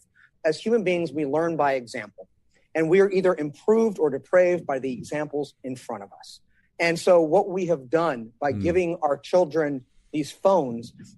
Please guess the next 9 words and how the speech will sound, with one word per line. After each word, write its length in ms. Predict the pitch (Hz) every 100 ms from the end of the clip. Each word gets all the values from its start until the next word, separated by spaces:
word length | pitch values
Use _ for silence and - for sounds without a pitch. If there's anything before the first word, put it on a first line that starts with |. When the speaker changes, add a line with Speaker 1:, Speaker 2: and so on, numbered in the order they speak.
| -
Speaker 1:
is 200 | 180 165
we 200 | 165 185
have 260 | 165 120
displaced 960 | 113 214 214 _ _ 202 233 170 - -
the 140 | -
connective 600 | 156 - 151 226 - 165 -
tissue 320 | 160 - 151
of 160 | 143
adulthood 640 | 131 120 208 240 131 120